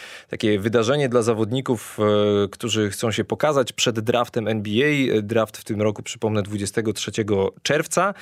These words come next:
Był również na tym N B A Combine, e, Jeremy Sochan,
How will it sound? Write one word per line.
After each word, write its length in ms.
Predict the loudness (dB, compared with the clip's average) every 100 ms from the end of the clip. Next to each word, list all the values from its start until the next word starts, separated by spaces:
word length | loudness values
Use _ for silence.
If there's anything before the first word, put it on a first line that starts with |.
| -16 -18 -12 0
Był 240 | 4 6
również 400 | 4 2 2 2
na 140 | 0
tym 280 | 0 0 0
N 260 | 0 0 0
B 60 | 2
A 640 | 2 4 4 2 0 -2
Combine, 600 | 0 2 2 2 2 2
e, 300 | 2 2 2
Jeremy 280 | 4 4 2
Sochan, 420 | 0 0 0 -2